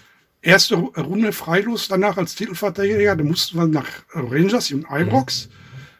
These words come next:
Speaker 1: Dann kamen diese komischen Spiele, da die Intertote-Runde, dann zweiundachtzig wieder Ibrox,
Speaker 2: Ja.
Speaker 1: sind wir rausgeflogen und dann
Speaker 2: Ja.
Speaker 1: siebenundachtzig erste Runde war Celtic.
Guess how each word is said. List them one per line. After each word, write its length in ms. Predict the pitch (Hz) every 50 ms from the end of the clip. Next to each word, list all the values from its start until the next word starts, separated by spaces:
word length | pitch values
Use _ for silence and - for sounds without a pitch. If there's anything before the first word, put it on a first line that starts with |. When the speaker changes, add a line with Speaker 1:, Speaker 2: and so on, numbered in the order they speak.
| _ _ -
Speaker 1:
Dann 140 | 123 117
kamen 160 | - - 156 143
diese 220 | 139 139 139 127
komischen 420 | - - 160 175 202 175 - 175
Spiele, 400 | - - - - 202 220 226 226
da 100 | 196 170
die 140 | 139 139 156
Intertote-Runde, 720 | 160 156 143 - - 151 156 151 233 208 180 226 240 240
dann 160 | 170 143 120
zweiundachtzig 840 | - - - - 131 143 156 208 247 311 - - - - 220 151 127
wieder 220 | 143 160 233 - 160
Ibrox, 640 | 175 208 - - - 269 254 131 120 - - - _ -
Speaker 2:
Ja. 60 | 170
Speaker 1:
sind 80 | 143 156
wir 80 | 165
rausgeflogen 760 | - - 170 165 - - - - 262 233 233 262 254 - 311
und 80 | 175 156
dann 220 | 160 175 208 220
Speaker 2:
Ja. 60 | - - - -
Speaker 1:
siebenundachtzig 720 | - 120 139 170 190 214 214 214 175 - - 190 - 170
erste 240 | 180 180 170 - 175
Runde 240 | 160 180 196 196
war 80 | 185 180
Celtic. 500 | - - 175 160 156 - - - - -